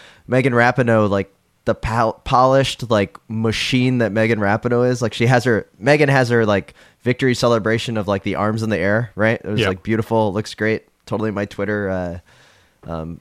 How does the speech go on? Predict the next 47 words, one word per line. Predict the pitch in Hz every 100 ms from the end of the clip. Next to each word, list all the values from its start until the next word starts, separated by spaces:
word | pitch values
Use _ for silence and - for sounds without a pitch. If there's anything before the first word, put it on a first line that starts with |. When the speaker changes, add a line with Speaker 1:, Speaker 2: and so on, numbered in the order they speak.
| _
Speaker 1:
page | - 110 110 -
feed, | - 117 110 - -
uh, | 101 98 - _ _ _
picture | 139 - 123
right | 120
now. | 120 123 123 -
But | 120 104 - _ _ _ _ _ _
Rose | 107 139 127
Lavelle | 113 127 135
comes | 147 117
over | 117 117
with, | 113 110
like, | 110 110
the | 90 101
Vince | 87 104 - 110
McMahon, | 98 - 87 95 104
like, | 98 92
power | - 98 107
walk, | 110 113 131 -
like, | 101
just | 110 104 95
lanky | 98 104 110
and | 98
just | 90 95
awkward | - 92 - 110
the | 101
whole | 110 107
time. | - 110 113 104 -
And | 110
then | 113 113
you | 123
just | 131 131 -
shared | 123 117
with | 117 107
me | 110
a | 107
Speaker 2:
<laughs> | 101
Speaker 1:
video | 107 107 98
of | 90 - - - - _
Rose | 110 120
Lavelle | 107 92 104 104 101 - _ _ -
juggling | 98 113 113 117 107
a | 101
soccer | 104 104 113
ball | 104 110
to | 107 - 98 92 -
Eurythmics | 95 98 101 110 117 - - -